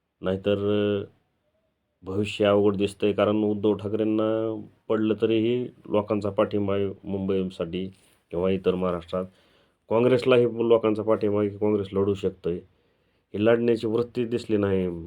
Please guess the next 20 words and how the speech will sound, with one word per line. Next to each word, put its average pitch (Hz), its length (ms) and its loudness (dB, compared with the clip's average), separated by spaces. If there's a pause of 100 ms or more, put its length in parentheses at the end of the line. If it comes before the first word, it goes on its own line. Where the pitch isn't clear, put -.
(160)
राष्ट्रवादी 85 440 -4
काँग्रेसमध्ये. 76 800 -10 (280)
फक्त 101 240 -2
पिंपरी 113 340 0
चिंचवड 110 320 2
आणि 110 160 2
पुण्यात 110 340 0 (420)
जोरदार 107 520 4
प्रचार 110 360 0
केला, 107 240 0
सगळं 107 280 0
अजित 104 180 0 (100)
पवारांवर 101 400 0
सोपवलं 95 380 -4
होतं, 90 220 -6 (560)
तिथंही 101 320 2
काही 104 360 0
चाललं 101 340 0
नाही 95 280 0 (240)
पवारांचं. 90 460 0